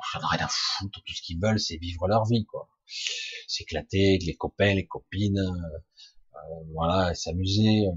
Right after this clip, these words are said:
c'est de leur âge. Comme je dis souvent, j'ai, j'ai,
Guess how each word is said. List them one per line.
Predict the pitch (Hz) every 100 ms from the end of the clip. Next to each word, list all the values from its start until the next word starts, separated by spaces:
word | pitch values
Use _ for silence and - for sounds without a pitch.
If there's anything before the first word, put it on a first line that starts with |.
| 78 -
c'est | -
de | 107
leur | 110 117
âge. | 135 104 101 - _ _ - - -
Comme | 127
je | 135
dis | 127 127
souvent, | - 120 139 117
j'ai, | 92 87 80
j'ai, | 90 87